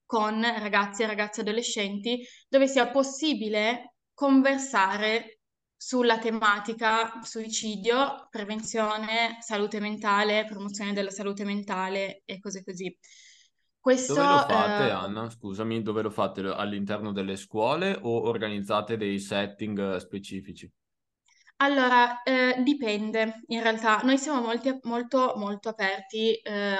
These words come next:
Speaker 1: ad accettare vari tipi di collaborazioni e a creare vari tipi di eventi,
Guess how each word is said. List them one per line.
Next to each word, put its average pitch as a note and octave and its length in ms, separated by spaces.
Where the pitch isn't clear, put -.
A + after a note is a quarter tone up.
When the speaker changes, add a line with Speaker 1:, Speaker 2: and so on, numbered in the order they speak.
Speaker 1:
ad G#3 420
accettare A3 1080
vari A3+ 400
tipi G#3+ 340
di G#3 560
collaborazioni A3 720
e A3+ 40
a G#3 40
creare G#3+ 420
vari G#3 240
tipi G#3+ 220
di G3+ 100
eventi, G3 540